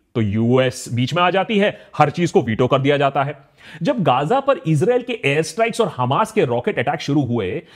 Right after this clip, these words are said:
तो ह्यूमैनिटेरियन क्राइसिस की रिपोर्ट्स तेज आने लगी। यूएन ने बार-बार सीजफायर की डिमांड की और स्पेशली गाजा में सिविलियंस के लिए ह्यूमैनिटेरियन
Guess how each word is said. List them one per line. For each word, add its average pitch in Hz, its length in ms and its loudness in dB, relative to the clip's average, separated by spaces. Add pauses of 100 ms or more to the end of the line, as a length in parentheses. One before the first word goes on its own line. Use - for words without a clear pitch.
(100)
तो 233 100 6
ह्यूमैनिटेरियन 156 680 0
क्राइसिस 156 520 0
की 233 160 0
रिपोर्ट्स 165 500 0
तेज 202 180 4
आने 214 160 0
लगी। 185 220 0 (420)
यूएन 196 640 2
ने 123 240 -2
बार-बार 208 600 0
सीजफायर 208 440 -2
की 254 80 0
डिमांड 220 280 0
की 214 160 -4 (340)
और 170 100 0
स्पेशली 247 440 0
गाजा 156 380 0
में 302 100 -8
सिविलियंस 349 720 0
के 190 120 4
लिए 127 260 -2
ह्यूमैनिटेरियन 143 640 0